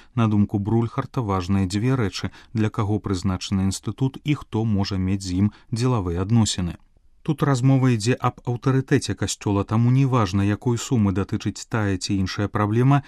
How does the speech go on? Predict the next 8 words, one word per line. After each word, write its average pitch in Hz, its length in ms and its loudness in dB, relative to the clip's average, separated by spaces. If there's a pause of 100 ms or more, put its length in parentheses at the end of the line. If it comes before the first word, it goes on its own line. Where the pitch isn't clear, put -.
(140)
да 127 160 2
Ватыкана 107 480 0
заўсёды 98 480 -2
будзе 98 320 0
падвышаная 98 800 -2
ўвага, 104 480 -2
дадаў 87 400 -6 (140)
ён. 80 100 -6